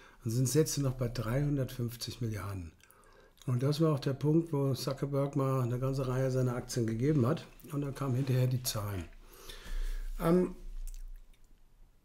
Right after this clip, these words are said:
Zuckerberg hat sich heute, hier am Samstag, mal dazu geäußert und, ähm,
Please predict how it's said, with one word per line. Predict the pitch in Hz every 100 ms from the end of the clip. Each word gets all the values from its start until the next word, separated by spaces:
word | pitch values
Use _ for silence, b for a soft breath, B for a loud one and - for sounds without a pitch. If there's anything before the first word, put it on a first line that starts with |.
| -
Zuckerberg | - 175 208 202 196
hat | 185 180
sich | 151 131
heute, | 170 202 185 202 -
hier | - 156 143
am | 143 135
Samstag, | 131 202 - 156 135
mal | 139
dazu | 135 - 117
geäußert | 123 117 151 151 131 127
und, | 117 117 113 113
ähm, | 113 110 107 92